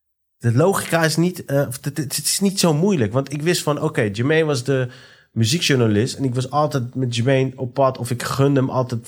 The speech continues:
vrije kaarten. En, en, en, en, en, en hij was altijd interviews aan het doen met mijn artiesten. Dus ik had een goede relatie. Ik zei, "Hey, Jermaine,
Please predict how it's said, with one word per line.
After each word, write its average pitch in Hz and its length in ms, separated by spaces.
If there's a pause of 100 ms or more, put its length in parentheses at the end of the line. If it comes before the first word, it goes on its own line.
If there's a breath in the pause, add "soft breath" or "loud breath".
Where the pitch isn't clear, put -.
vrije 127 280
kaarten. 120 400
En, 113 140
en, 117 180
en, 113 200
en, 120 200
en, 117 260
en 117 160
hij 113 200
was 107 180
altijd 127 280
interviews 147 340
aan 117 80
het 104 100
doen 107 120
met 98 80
mijn 98 160
artiesten. 98 260
Dus 120 100
ik - 80
had 143 120
een 147 80
goede 120 220
relatie. 131 420
Ik - 60
zei, - 160
"Hey, 131 80
Jermaine, 123 400